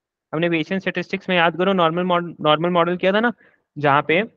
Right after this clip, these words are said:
अपना प्रायर भी नॉर्मल होता था and, uh, the X followed a normal distribution as well, posterior भी normally follow करता था, it was a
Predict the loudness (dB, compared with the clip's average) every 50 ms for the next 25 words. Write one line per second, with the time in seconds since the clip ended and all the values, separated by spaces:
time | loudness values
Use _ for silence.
0 | _ _ _ _ _ _ _ _ _ _ _ _ _ _ _ -4 -4 -4 0 2
1 | 0 0 2 2 2 4 4 4 2 0 -2 -2 -2 -2 -2 -2 0 -2 -2 -2
2 | -2 0 0 0 0 -2 -4 -6 _ _ _ _ _ _ _ _ _ _ -6 -2
3 | 0 0 0 0 -4 -8 _ _ _ _ _ _ _ _ _ _ _ -4 0 2
4 | 4 4 4 4 2 0 -4 -8 -14 _ _ _ _ _ _ _ _ _ _ _
5 | -4 -2 -2 -2 0 0 -2 -2 -2 -6 -8 -2 0 2 2 2 2 0 0 0
6 | 0 0 0 -2 -4 -4 -6 -8 -10 -10 -10 -8 -6 -6 -4 -4 -2 0 0 0
7 | 0 -2 _ _ _ _ _ _ -2 -2 -2 -2 -2 -4 -2 0 2 0 0 0
8 | -2 2 4 4 4 4 2 0 -2 -2 0 0 0 0 0 -2 -2 -2 -4 -4
9 | -4 -4 -6 -4 -2 -2 -2 0 2 0 0